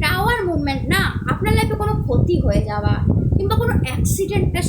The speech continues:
সম্মুখীন হওয়া, বা আপনার সন্তান নিয়ে আপনার কোনো প্রবলেম থাকা, বা আপনার লাভ লাইফ নিয়ে আপনার কোনো প্রবলেম থাকা, আপনার বিজনেসে হঠাৎ করে ডাউনফল, বা আপনার কেরিয়ার নিয়ে একটা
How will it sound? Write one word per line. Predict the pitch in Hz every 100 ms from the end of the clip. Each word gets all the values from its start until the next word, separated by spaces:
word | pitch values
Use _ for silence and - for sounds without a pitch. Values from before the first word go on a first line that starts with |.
| -
সম্মুখীন | - - 202 - -
হওয়া, | 208 - - - - -
বা | 403 403
আপনার | 381 381 403 - -
সন্তান | 320 302 330 381 392 392 370
নিয়ে | 370 - 262
আপনার | 254 285 302 -
কোনো | 294 - -
প্রবলেম | 240 196 - 233 262 -
থাকা, | 226 - - - - - -
বা | 381
আপনার | 392 427 359 254
লাভ | 247 - 269 254
লাইফ | 370 453 440 349
নিয়ে | 330 294
আপনার | 262 - -
কোনো | - 240 -
প্রবলেম | 202 190 208 - -
থাকা, | - 196 - - - 277
আপনার | 403 427 269 -
বিজনেসে | 226 180 370 - 196
হঠাৎ | - - - -
করে | 269 -
ডাউনফল, | 175 190 202 - 190 185 185 180 - - - -
বা | 330 311 214 - - - 214 254
আপনার | - - 370 381 - - - - -
কেরিয়ার | 349 403 392 415 392 359
নিয়ে | 359 285 208 - - - - - -
একটা | -